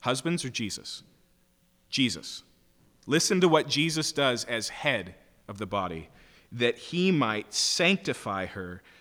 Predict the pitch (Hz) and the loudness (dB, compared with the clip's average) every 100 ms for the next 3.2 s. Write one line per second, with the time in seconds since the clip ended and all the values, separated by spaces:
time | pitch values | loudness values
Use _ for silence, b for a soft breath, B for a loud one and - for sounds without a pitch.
0 | b 131 127 127 - - 175 196 180 - | b 2 4 2 -2 2 4 4 2 -2
1 | 113 101 107 113 113 117 139 170 - 165 | -4 -2 -2 -2 -2 0 2 2 0 -2
2 | 139 131 131 139 127 - 117 110 110 104 | -2 0 2 2 0 -2 -4 -4 -4 -4
3 | 98 | -6